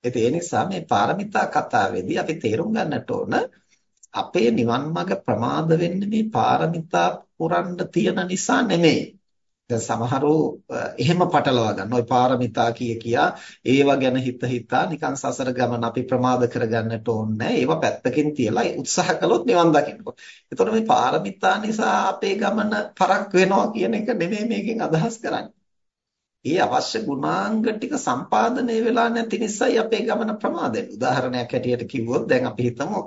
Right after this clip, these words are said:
අ, ගහක් කපන්න ඕන. එතකොට ඒ ගහ කපන්න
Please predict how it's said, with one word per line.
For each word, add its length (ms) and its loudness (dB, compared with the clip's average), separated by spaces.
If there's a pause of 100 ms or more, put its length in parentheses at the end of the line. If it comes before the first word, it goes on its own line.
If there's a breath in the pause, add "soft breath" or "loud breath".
(320 loud breath)
අ, 120 -4 (180)
ගහක් 240 -2 (260)
කපන්න 500 2
ඕන. 220 6 (920)
එතකොට 420 -4 (680)
ඒ 160 4
ගහ 240 -2 (120)
කපන්න 600 0